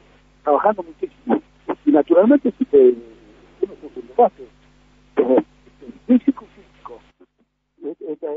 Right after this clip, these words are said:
esta es la verdad. Este, es como que a veces uno se siente un poco cansado, eh, pero todos los días renovamos la, la, la, la, la, las ganas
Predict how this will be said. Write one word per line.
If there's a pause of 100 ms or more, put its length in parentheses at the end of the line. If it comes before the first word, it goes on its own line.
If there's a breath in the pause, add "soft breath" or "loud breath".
esta
es
la
verdad. (460)
Este, (360)
es
como
que
a
veces
uno
se
siente
un
poco
cansado, (540)
eh, (360)
pero (200)
todos
los
días (540)
renovamos
la,
la,
la,
la,
la,
las
ganas